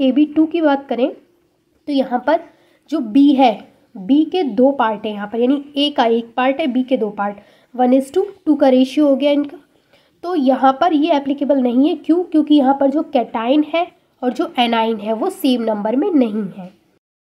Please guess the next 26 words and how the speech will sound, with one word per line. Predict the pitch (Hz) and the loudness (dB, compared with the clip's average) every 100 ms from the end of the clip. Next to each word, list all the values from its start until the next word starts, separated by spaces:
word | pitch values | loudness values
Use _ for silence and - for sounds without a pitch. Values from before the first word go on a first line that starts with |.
| _ 262 | _ -6
देखिए, | 262 311 | -2 -2
इसका | 311 - 320 | -4 -4 -4
सेकंड | - 247 254 277 | -2 -4 -2 0
लिमिटेशन | 269 269 277 269 302 285 | 0 0 -2 -2 -4 0
क्या | 269 | 0
है, | 254 285 339 - _ _ _ | 0 -2 -4 -12 _ _ _
तो | 311 269 | -14 -4
according | 262 269 277 277 330 320 | -2 2 2 2 0 -4
to | 320 320 | -2 -2
radius | 240 233 233 311 311 | -2 -2 -2 -4 -2
ratio | 262 262 - 294 | -2 -2 -2 -2
effect, | 269 262 247 254 - | -2 -2 -2 -2 -4
the | 302 294 | -8 -8
shape | - - 262 277 - - | -8 -4 -2 -2 -6 0
of | 247 262 247 | 0 0 -6
lithium | 233 240 302 302 | -6 -6 -6 -4
chloride, | 285 277 269 269 269 | 2 2 4 2 -2
lithium | 240 233 320 294 | -8 -8 -6 0
bromide | 269 254 240 262 240 | 2 2 2 0 -2
and | 247 233 | -4 -4
lithium | 240 247 302 254 233 | -8 -8 -10 -6 -4
iodide | 226 226 214 262 - - - _ | -2 -2 -2 -4 -10 -20 -20 _
should | - 269 220 | -4 -2 0
be | 302 - | -2 2
tetrahedral, | 233 226 240 226 220 - 202 185 _ _ _ _ | 0 0 -2 -2 -6 -8 -10 -10 _ _ _ _
यानी | 262 247 | -4 -2